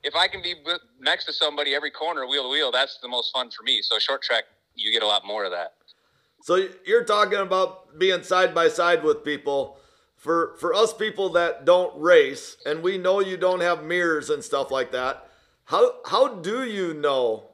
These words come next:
Speaker 2: when guys are beside you or whatever? Is it completely sound, or what, what is it?
Speaker 1: It's, uh, well, when I was younger, you, you didn't wear, there was no race receivers or anything, no earplugs. So you could hear, it would change the pitch of your motor. You could,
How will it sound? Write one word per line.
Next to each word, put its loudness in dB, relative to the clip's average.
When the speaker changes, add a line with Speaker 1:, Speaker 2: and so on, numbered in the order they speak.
Speaker 2:
when 0
guys 4
are 10
beside 0
you -4
or 2
whatever? 2
Is -4
it 2
completely 0
sound, 0
or 4
what, 2
what 6
is 0
it? -4
Speaker 1:
It's, 6
uh, 4
well, 0
when 0
I 0
was -2
younger, -2
you, -2
you -2
didn't -4
wear, 0
there -4
was -4
no -6
race -2
receivers -8
or -6
anything, -6
no -4
earplugs. -2
So -2
you -6
could -4
hear, -2
it -4
would -6
change -2
the -16
pitch -2
of -4
your -4
motor. -2
You -8
could, -16